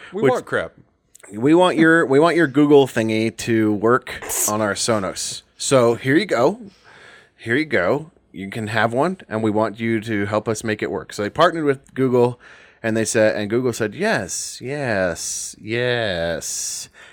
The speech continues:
Speaker 2: and then
Speaker 1: Go
Speaker 2: stole
Speaker 1: on.
Speaker 2: a bunch of their f-, stuff in
Speaker 1: Darn.
Speaker 2: twenty thirteen. Um, and, uh, and then, lo and behold, Google drops their speaker.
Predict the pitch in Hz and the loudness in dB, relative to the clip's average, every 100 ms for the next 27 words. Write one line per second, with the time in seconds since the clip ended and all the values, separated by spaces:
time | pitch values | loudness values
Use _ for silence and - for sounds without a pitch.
0 | - - 123 123 120 117 113 104 101 104 | -14 -2 2 2 2 2 2 0 0 4
1 | 107 107 98 90 98 - 98 95 90 87 | 6 4 2 0 -4 -4 -6 -2 -2 -2
2 | 85 - - - - 76 - - - - | -6 -14 -20 -20 -18 -16 -16 -18 -18 -12
3 | 104 95 104 98 95 87 - 82 69 _ | -12 -8 -6 -6 -8 -10 -10 -14 -14 _
4 | _ _ - - _ _ _ 101 101 95 | _ _ -20 -20 _ _ _ -2 2 2
5 | 90 87 82 _ _ _ _ _ _ - | 0 -4 -12 _ _ _ _ _ _ -20
6 | - 113 113 110 107 98 107 107 104 101 | -6 -2 0 0 -2 0 2 2 2 0
7 | 98 - 120 120 120 143 - _ 98 104 | -2 -4 -2 0 0 -4 -12 _ -6 -2
8 | 110 135 92 95 113 92 101 117 120 - | 0 -2 -2 -4 -4 -4 -2 -2 -2 -12
9 | _ _ _ _ _ _ 95 95 107 - | _ _ _ _ _ _ -2 -2 -2 -6
10 | - 90 95 117 - _ _ _ - - | -4 -2 -2 -4 -8 _ _ _ -20 -20
11 | _ _ _ - - - - - 65 - | _ _ _ -14 -12 -10 -12 -12 -14 -14